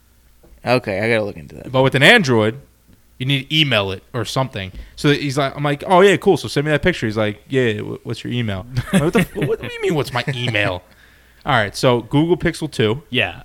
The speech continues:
Speaker 3: I'm thinking about they
Speaker 2: Why?
Speaker 3: got, they
Speaker 2: Let me
Speaker 3: got,
Speaker 2: hear.
Speaker 3: they got those. Well,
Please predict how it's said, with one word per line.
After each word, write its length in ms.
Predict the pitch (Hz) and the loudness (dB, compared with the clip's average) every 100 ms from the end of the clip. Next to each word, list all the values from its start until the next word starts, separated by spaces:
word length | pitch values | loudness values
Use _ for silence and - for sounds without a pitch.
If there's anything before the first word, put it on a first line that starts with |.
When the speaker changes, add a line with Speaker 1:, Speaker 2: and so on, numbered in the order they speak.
| - | -4
Speaker 3:
I'm 100 | 127 | -2
thinking 220 | 123 160 | 2 2
about 260 | 156 156 139 | 4 2 4
they 60 | 139 | 6
Speaker 2:
Why? 240 | 120 101 | 6 6
Speaker 3:
got, 100 | 92 | 2
they 60 | 139 | 4
Speaker 2:
Let 40 | |
me 60 | 160 | 6
Speaker 3:
got, 80 | |
Speaker 2:
hear. 160 | 139 101 | 6 4
Speaker 3:
they 120 | 151 | 2
got 220 | 151 185 180 | 4 4 4
those. 260 | 190 160 | 0 2
Well, 260 | 156 165 | 2 2